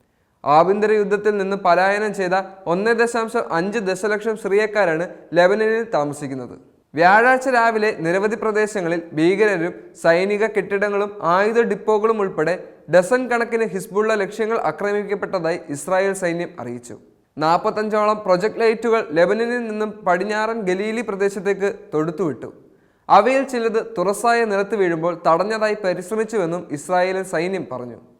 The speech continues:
ലെബനൻ ആരോഗ്യ മന്ത്രാലയ പ്രസ്താവനകൾ പ്രകാരം ബുധനാഴ്ച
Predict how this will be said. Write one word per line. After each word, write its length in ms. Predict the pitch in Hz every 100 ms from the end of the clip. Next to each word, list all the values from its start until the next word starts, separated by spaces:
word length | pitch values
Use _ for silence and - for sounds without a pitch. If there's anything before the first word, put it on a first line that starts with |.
| _
ലെബനൻ 400 | 139 160 190 214 208
ആരോഗ്യ 420 | 175 180 202 196
മന്ത്രാലയ 480 | 208 196 196 196 208
പ്രസ്താവനകൾ 580 | 202 190 - 196 196 208
പ്രകാരം 480 | 202 180 165 151 175 - - 156
ബുധനാഴ്ച 500 | 185 208 233 233